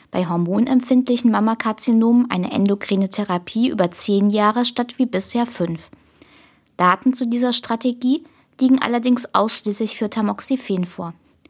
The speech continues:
Aromatasehemmer sind nur für einen Zeitraum bis zu fünf Jahren untersucht. Bei Frauen vor der Menopause gibt es derzeit keine gut untersuchte Alternative zu Tamoxifen. Ob eine höhere Dosierung von Tamoxifen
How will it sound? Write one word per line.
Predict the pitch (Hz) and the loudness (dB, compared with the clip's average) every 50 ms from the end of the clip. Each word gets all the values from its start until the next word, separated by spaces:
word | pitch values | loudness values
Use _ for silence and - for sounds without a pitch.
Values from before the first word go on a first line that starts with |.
| _ _ _ | _ _ _
Aromatasehemmer | - 190 185 190 190 180 175 175 - 175 170 175 185 - 220 226 226 233 247 269 285 302 | -4 -2 -2 0 -2 -2 -2 -4 -4 -4 -4 -2 -2 0 0 2 4 4 4 4 2 -2
sind | - - 247 233 233 - | -2 -2 -2 -2 2 2
nur | 220 214 | 2 2
für | 214 - 262 247 | 2 2 0 0
einen | - - 240 247 | 2 2 0 0
Zeitraum | 240 - 214 202 202 - - 220 220 226 | 2 0 -2 -2 -2 -2 -2 0 0 0
bis | 226 226 - - | 0 -2 -2 -2
zu | - 262 | -4 -4
fünf | - - 220 196 202 - - | -2 0 0 0 -2 -2 -4
Jahren | 185 175 175 175 180 | -4 -4 -2 -2 -4
untersucht. | - 180 - 185 180 175 - 185 185 - - - - _ _ _ _ _ _ _ _ _ _ _ _ | -6 -6 -6 -8 -8 -6 -6 -8 -8 -10 -14 -20 -20 _ _ _ _ _ _ _ _ _ _ _ _
Bei | - 180 180 | -2 -2 -2
Frauen | - - - 175 180 180 180 175 | -2 0 2 2 4 4 2 -2
vor | - - 180 185 185 | -2 0 0 0 2
der | 214 226 | 2 4
Menopause | 226 233 247 262 262 254 - - 240 240 247 - 302 302 - - _ _ _ _ _ _ | 4 4 6 4 2 2 0 0 0 0 0 0 -2 -6 -10 -18 _ _ _ _ _ _
gibt | - 320 302 - 277 | -6 -6 -4 -2 -4
es | 254 - | -4 0
derzeit | - 185 190 190 - - 220 214 214 - | 0 0 0 0 0 0 0 0 0 -4
keine | - - 196 196 196 208 226 | -6 -2 0 2 2 2 0
gut | 226 - 220 226 - | 0 -2 -4 -4 -2
untersuchte | - 202 - 233 220 220 214 202 - - - - | -2 -2 -2 -2 -2 -2 -4 -6 -6 -6 -4 -4
Alternative | - - 202 208 220 220 220 - - 208 185 185 180 | -2 0 0 0 0 -2 -2 -4 -6 -4 -4 -4 -6
zu | - - 202 | -8 -12 -8
Tamoxifen. | - 190 180 175 175 - - - 185 175 - - 185 175 170 170 165 _ _ _ _ _ _ _ _ _ _ | -6 -4 -4 -4 -4 -6 -6 -8 -8 -10 -10 -8 -6 -6 -6 -6 -8 _ _ _ _ _ _ _ _ _ _
Ob | - - - | -10 -6 -2
eine | - 185 185 175 170 | 0 2 2 2 2
höhere | 185 202 208 202 208 202 | 4 4 4 4 2 0
Dosierung | 185 - 175 175 185 196 220 247 254 277 277 269 | -2 -4 -6 -4 0 0 0 2 4 4 4 4
von | 269 - 262 240 | 2 2 2 2
Tamoxifen | 247 254 233 233 233 - - - 240 240 - - 254 254 262 269 | 4 4 4 4 2 0 -2 -4 -4 -4 0 0 4 4 4 2